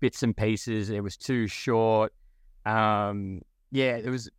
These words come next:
it was a bit wrong on that. You should go back and listen to my episode I did my review about it. <laughs> That was a good plug. Um, but yeah, so that's how Mission Impossible opens up, and we also g-,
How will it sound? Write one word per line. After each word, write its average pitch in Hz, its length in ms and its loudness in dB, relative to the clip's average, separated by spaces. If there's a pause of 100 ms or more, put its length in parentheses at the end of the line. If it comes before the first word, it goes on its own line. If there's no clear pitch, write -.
(200)
it 143 100 0
was 147 220 0
a 147 60 2
bit 131 280 2
wrong 127 220 2
on 107 60 0
that. 98 160 -6
You 120 80 -8
should 123 140 -8
go 151 100 6
back 165 240 4
and 113 80 -4
listen 117 220 -4
to 113 60 0
my 110 80 -2
episode 101 560 -2
I 98 160 -2
did 98 140 -2
my 98 160 0
review 95 240 0
about 85 240 0 (200)
it. 196 180 4
<laughs> - 320 -20
That 101 80 2
was 101 100 4
a 101 40 0
good 101 160 0
plug. 107 280 4 (540)
Um, 135 540 2 (120)
but 233 80 4
yeah, 196 100 6
so 170 240 2
that's 196 240 4
how 214 140 4
Mission 190 240 0
Impossible 143 440 0
opens 113 320 -4
up, 151 360 2
and 123 400 -2
we 123 80 0
also 127 400 0
g-, 113 140 -8